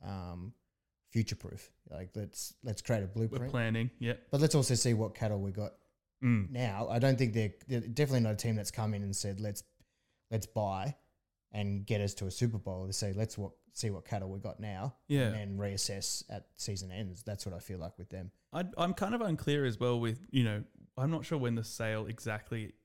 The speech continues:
Speaker 2: got finalized or if it is finalized. What's the handover
Speaker 1: Oh, true.
Speaker 2: process? Who comes in?
Speaker 1: Yeah.
Speaker 2: 'Cause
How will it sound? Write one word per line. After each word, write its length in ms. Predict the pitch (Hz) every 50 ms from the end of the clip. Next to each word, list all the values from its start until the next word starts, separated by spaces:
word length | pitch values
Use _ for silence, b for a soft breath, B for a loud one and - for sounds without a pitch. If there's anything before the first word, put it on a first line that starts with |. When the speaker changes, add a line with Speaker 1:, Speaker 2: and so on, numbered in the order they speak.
| _ _ _ - -
Speaker 2:
got 200 | 117 107 - -
finalized 600 | - 131 123 127 127 127 135 139 151 151 - 117
or 100 | 110 107
if 140 | 107 - -
it 80 | - -
is 240 | 123 120 127 -
finalized. 760 | - - 110 107 104 104 104 101 101 101 101 135 165 - - - - _ _ _ _ _ _ _ _ _ _ _ _
What's 220 | - 135 - - -
the 100 | 135 120
handover 480 | 120 123 120 113 113 110 110 113 113
Speaker 1:
Oh, 40 | 107
true. 80 | 110 107
Speaker 2:
process? 440 | 127 120 113 120 120 117 113 - -
Who 200 | - - 139 135
comes 260 | - - 131 127 120 135
in? 100 | 127 120
Speaker 1:
Yeah. 100 | 117 120
Speaker 2:
'Cause 180 | 170 170 104